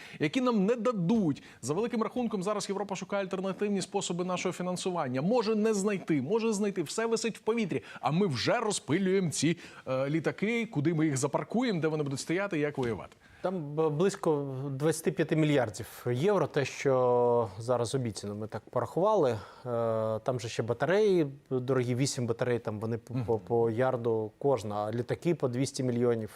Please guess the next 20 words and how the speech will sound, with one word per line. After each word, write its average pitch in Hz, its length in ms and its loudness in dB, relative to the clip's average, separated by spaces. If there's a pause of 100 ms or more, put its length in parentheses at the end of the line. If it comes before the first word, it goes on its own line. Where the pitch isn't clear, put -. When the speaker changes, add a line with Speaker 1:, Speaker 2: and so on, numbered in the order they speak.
Speaker 2:
Е, 113 440 0
тобто 139 260 -4
там 220 420 0 (560)
суттєві 170 600 0 (120)
суми. 98 380 -8 (1160)
Я 185 160 2
думаю, 208 340 2
що 185 460 2 (1500)
перше, 151 420 -2 (800)
е, 113 560 -2 (200)
зоопарк 170 480 0
зоопарком, 202 680 0 (480)
але, 170 480 4 (460)
е, 135 400 0
ці-, 143 220 0
цих, - 380 -2
е, 117 260 0 (680)
ж-, 135 180 -4 (100)
ж-, 147 60 -2
ж-, 160 200 2